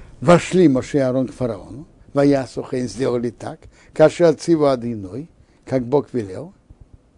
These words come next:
Что, э, фараон, есте-, естественно, спросил: «Покажите чудо». Вая-, ваяшрей Аарон, бросил Аарон эт Матею свой жезл, лифней фарей в лифней аводов,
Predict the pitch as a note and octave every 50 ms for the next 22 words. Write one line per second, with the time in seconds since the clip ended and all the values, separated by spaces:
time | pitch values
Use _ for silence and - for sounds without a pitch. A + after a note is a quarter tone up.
0 | _ _ _ _ _ _ _ - - - - _ _ _ _ _ _ _ - -
1 | - - C3+ C3 B2+ A#2+ - - - - - - _ - - - A#2+ A#2+ A#2 A#2
2 | - - _ _ _ _ _ _ - - B2 A#2+ A#2 A#2+ B2 C3 C#3 C#3+ D3 D3
3 | C#3 B2+ - - - C#3+ D3+ D3 C#3 C3 C3 B2+ - - A#2 A#2+ A#2 - - C#3+
4 | C#3 A#2+ - - - B2+ B2+ A#2 - - A#3+ A3 C3+ - - _ _ - G2+ -
5 | - A#2 G2+ C3+ C#3 - - E3+ D#3 F3+ - _ _ _ _ _ _ _ - -
6 | A#3 A3+ A3 - - _ _ _ _ _ _ _ _ _ _ _ _ - - -
7 | C3 C3+ C#3+ D#3 F3 F3+ F3+ F3+ E3+ D#3 C3+ - - - - _ _ C#3 C#3+ D3+
8 | D3 C#3 - - - F3 E3+ D#3+ - - C3 B2+ A2 G#2 F#2 G2 A2 A#2+ B2 A2+
9 | D3 E3 D#3+ - D3+ D3 C3+ C3 C3 C3 C#3+ C#3+ C#3+ C3+ - - B2+ B2+ A2 -
10 | - D3+ C#3+ B2+ A#2 - - C#3+ D#3 D3 A#2 A#2+ A#2+ A#2+ A2 A#2+ D3 D3+ - -
11 | - - - - - - - - - D#3+ D#3+ - - D3+ F3 F#3 F3+ - - -
12 | D3 C#3+ C3 C3+ E3+ F3+ E3 C#3 A#2 G2+ G#2 B2+ B2+ C3 A2+ - C3 C3+ C#3 C3+
13 | C3 B2 A#2+ G#2 G#2 A2 G2+ G2 G#2+ A2 C3 C3+ - -